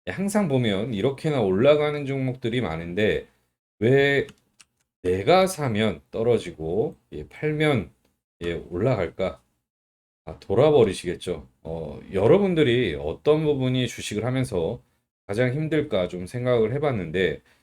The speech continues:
예, 바로, 어, 살까 말까, 그때 살 걸, 또 그때 팔 걸, 이런 거일 것 같습니다.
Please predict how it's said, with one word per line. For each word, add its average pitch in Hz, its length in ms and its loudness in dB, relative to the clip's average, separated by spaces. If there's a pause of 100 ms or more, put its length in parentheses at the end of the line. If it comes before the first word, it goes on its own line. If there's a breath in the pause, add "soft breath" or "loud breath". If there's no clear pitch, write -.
(260 soft breath)
예, 78 120 -6
바로, 104 580 0
어, 78 360 -14 (300)
살까 175 560 -2
말까, 90 580 -2 (680)
그때 - 380 0
살 123 280 -6
걸, 95 280 -2 (300)
또 - 120 -8
그때 170 420 -2
팔 110 240 -4
걸, 95 320 -2 (460)
이런 127 260 2
거일 123 220 2
것 117 100 -2
같습니다. 80 560 -6